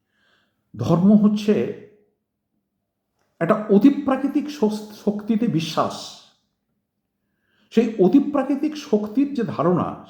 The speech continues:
সেখানে দেবত্বের ধারণাকে আরোপ করা হয়। অর্থাৎ সেখানে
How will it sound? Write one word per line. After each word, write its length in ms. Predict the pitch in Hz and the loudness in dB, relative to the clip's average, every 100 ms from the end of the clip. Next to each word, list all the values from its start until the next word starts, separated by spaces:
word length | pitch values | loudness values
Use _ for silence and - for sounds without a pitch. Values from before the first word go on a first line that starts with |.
| - | -8
সেখানে 400 | 165 190 180 165 - _ _ _ _ _ _ 98 | -2 0 0 -2 -12 _ _ _ _ _ _ -2
দেবত্বের 600 | 120 143 214 208 202 - | 2 4 4 4 0 0
ধারণাকে 500 | 139 135 131 - 101 | -4 -4 -4 -4 -6
আরোপ 280 | - 117 127 | -2 -4 -4
করা 180 | - 85 | -8 -8
হয়। 260 | - - - - _ _ _ _ _ _ _ _ _ _ _ _ _ _ _ _ - | -8 -14 -16 -18 _ _ _ _ _ _ _ _ _ _ _ _ _ _ _ _ -4
অর্থাৎ 320 | 156 196 196 | 0 0 0
সেখানে 560 | 175 170 160 156 - | -4 0 -2 -2 -10